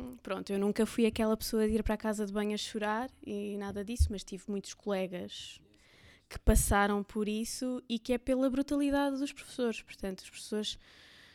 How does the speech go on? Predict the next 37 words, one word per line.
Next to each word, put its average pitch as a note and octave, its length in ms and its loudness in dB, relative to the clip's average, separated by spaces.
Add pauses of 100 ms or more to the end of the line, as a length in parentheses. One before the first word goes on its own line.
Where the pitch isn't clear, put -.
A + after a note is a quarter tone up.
(920)
não B3 220 0
têm D#4 220 4
uma, E4 180 2 (140)
o C#4+ 120 0
tato C4 920 -2
e A#3 140 2
empatia C#4 640 -2
com A3+ 260 -4
os G#3+ 120 -6
alunos A#3+ 440 -4
e F#3+ 120 -6
há G3+ 80 -6
coisas A3+ 380 -6
que - 100 -16
podem G#3+ 340 -6
ser G#3+ 240 -6
eles A3 240 -4
que G3+ 580 0
não G#3 140 2
sabem G#3+ 260 4
fazer, A3 380 0
mas A#3+ 180 0
há G#3+ 120 0
outras G#3 340 -6
que - 100 -4
notoriamente A3 640 0
eles G#3+ 140 -2
estão G#3+ 260 -4
a G#3 40 -2
esforçar-se - 760 -2
e, F#3+ 600 -4 (100)
e G#3 100 -4
não G3+ 140 0
há G3+ 80 -2
simplesmente G3+ 920 -4
cuidado. F#3+ 520 -2 (960)
Ahm, A3+ 1040 0